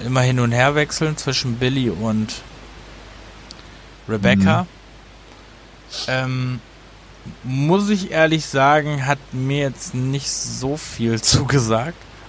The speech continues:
Speaker 1: Also ich hab's auch nicht wirklich lange gespielt. Ähm, soll irgendwann, äh, sehr, sehr schwer werden. Also ich hab davon ja, äh,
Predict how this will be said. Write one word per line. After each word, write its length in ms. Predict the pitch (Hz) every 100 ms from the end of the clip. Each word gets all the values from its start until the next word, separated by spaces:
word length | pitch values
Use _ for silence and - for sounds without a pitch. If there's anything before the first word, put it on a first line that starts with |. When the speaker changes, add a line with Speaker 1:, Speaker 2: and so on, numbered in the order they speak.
| -
Speaker 1:
Also 120 | 110
ich 120 | 120
hab's 280 | 120 - - -
auch 240 | 123 -
nicht 300 | 127 135 -
wirklich 320 | 135 - 120
lange 260 | 117 123 110
gespielt. 500 | 110 - 123 143 160 - - - - - - - - - - - - - - 123
Ähm, 540 | 123 123 120 120 113 - - - - - - - - - - - -
soll 440 | - 117 127 151 170
irgendwann, 1080 | 107 151 156 156 147 135 131 131 135 131
äh, 480 | 117 123 123 120 117 - - - - - - - - - - - - - 123
sehr, 420 | 117 135 151 156
sehr 260 | 135 139
schwer 440 | 135 - 131 139 156
werden. 420 | 165 175 175 165
Also 220 | 139 123
ich 160 | 120 -
hab 120 | -
davon 400 | 123 120 131 120
ja, 680 | 120 113 113 107 107 110
äh, 20 | 107